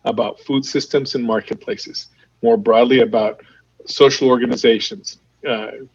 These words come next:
human organization, bureaucracy, and, and, uh, organization and regulation, and economic ac-, aspects of bureaucracy, social aspects of bureaucracy, gender aspects of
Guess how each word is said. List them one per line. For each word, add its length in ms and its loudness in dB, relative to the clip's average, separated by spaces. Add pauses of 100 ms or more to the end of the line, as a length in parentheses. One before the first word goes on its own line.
(140)
human 320 -4
organization, 720 0
bureaucracy, 800 -4 (400)
and, 440 -4
and, 400 -8
uh, 480 -12
organization 720 -4
and 140 -14
regulation, 720 -2 (440)
and 200 -6
economic 720 0 (400)
ac-, 320 -2
aspects 520 2
of 100 -4
bureaucracy, 520 0
social 480 2
aspects 440 -6
of 100 -12
bureaucracy, 500 -8
gender 460 -2
aspects 460 -10
of 80 -20